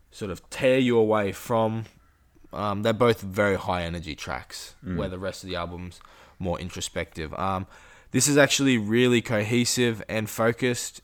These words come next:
Speaker 1: even though there's two not in it. Um, like, s-, two not in the vision. Um, and he did blur the genre lines a little bit, but they still fit really well together. Um, and Wale still created an introspective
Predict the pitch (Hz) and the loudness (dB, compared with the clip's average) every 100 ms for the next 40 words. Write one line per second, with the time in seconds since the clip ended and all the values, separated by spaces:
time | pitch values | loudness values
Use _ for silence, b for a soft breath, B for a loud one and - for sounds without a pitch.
0 | - 127 120 117 113 113 110 - - 117 | 0 0 2 0 2 2 0 -2 -2 -2
1 | 110 113 - 113 143 - _ b b b | 0 -4 -6 -6 -6 -6 _ b b b
2 | _ - 98 95 95 - - 76 - - | _ -6 -4 -4 -6 -8 -8 -8 -8 -10
3 | - - 117 101 101 101 98 110 113 127 | -10 -4 -2 -2 -4 -6 -2 0 0 -2
4 | 123 127 b b b - 101 101 95 95 | -4 -8 b b b -4 -2 0 0 -4
5 | - _ - 110 120 123 139 123 120 127 | -8 _ -6 -2 0 2 2 2 4 8
6 | 127 120 117 107 117 117 113 110 117 113 | 8 8 4 4 2 4 4 4 4 2
7 | 113 113 117 110 120 - - 104 - - | 0 2 2 2 0 -2 -2 -2 -4 0
8 | 135 123 - 110 104 113 107 101 - 101 | 0 0 -2 -4 0 0 2 0 0 -2
9 | 98 95 95 B B B B 92 95 95 | 0 0 -2 B B B B -2 0 0
10 | - 98 92 92 85 - - 101 101 98 | -4 -4 -2 -4 -8 -14 -6 -2 -2 -2
11 | - - 110 98 107 101 98 92 90 104 | -6 -8 -8 -8 -6 -6 -6 -8 -10 -12
12 | - 101 - 92 - 98 | -12 -14 -8 -10 -8 -12